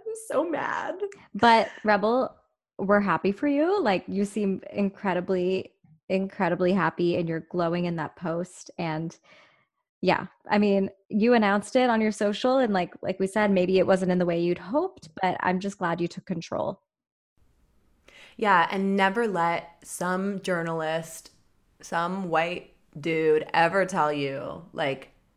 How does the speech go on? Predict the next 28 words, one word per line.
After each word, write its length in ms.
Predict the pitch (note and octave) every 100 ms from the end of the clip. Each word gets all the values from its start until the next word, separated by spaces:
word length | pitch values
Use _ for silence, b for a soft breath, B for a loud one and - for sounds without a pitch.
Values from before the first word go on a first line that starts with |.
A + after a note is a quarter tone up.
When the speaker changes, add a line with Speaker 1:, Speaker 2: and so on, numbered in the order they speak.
| _
Speaker 1:
ever 260 | F#3+ G3 G3+
make 220 | F#3 F3
you 60 | E3+
feel 200 | E3 D3+
guilty 580 | C#3+ C3 - - - -
for 460 | D3 C#3+ - F3 _ _ _ -
anything, 540 | F3 E3 D#3+ - - - B B
<laughs> 320 | B B _ -
ever. 420 | F#3 C3 C#3+ - -
<laughs> 760 | D4 D4+ - - _ _ _
Speaker 2:
Ever. 300 | G3+ F3+ F3
And 340 | - - G3 F#3
that's 160 | F3+
Speaker 1:
Rule 140 | F#3 E3+
Speaker 2:
the 60 |
Speaker 1:
of 40 | -
thumb. 240 | D3+ C#3+
Speaker 2:
tea. 100 | C#3+ - B B B B
That's 200 | E3+ F3
the 120 | -
Speaker 1:
That's 120 | C4 C4
Speaker 2:
tea 60 |
Speaker 1:
the 60 | G#3
Speaker 2:
with 120 | F#3+
Speaker 1:
tea. 60 | D4
Speaker 2:
S 160 | D4+
and 120 | B3 F3+
P. 300 | F#3 E3